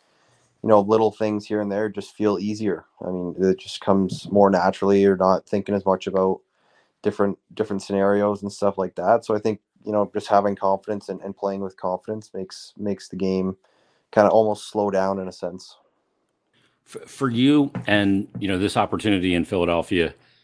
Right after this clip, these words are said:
Speaker 2: uh, you were here for part of the season last year. You got in those twenty-one games. You had four goals, three assists, seven points, and you had some really good opportunities playing with Morgan Frost. But the opportunity really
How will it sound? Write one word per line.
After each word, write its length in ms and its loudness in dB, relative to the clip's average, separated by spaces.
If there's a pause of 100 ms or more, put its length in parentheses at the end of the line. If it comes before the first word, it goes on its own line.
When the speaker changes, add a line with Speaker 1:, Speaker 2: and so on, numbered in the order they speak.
(260)
Speaker 2:
uh, 160 -8
you 140 -4
were 60 2
here 160 0
for 140 -8
part 200 0
of 60 -6
the 80 -6
season 320 -6
last 260 -6
year. 80 -8
You 80 -4
got 80 -4
in 80 -6
those 160 -8
twenty-one 500 -4
games. 360 -4
You 60 -20
had 60 -20
four 200 -10
goals, 280 -2
three 180 -8
assists, 280 -10
seven 220 -10
points, 480 -6 (460)
and 120 -8
you 80 -8
had 100 -10
some 120 -8
really 180 -2
good 200 0
opportunities 680 -2
playing 300 -2
with 160 -4
Morgan 360 -4
Frost. 360 0
But 120 -20
the 100 -2
opportunity 540 -4
really 340 -4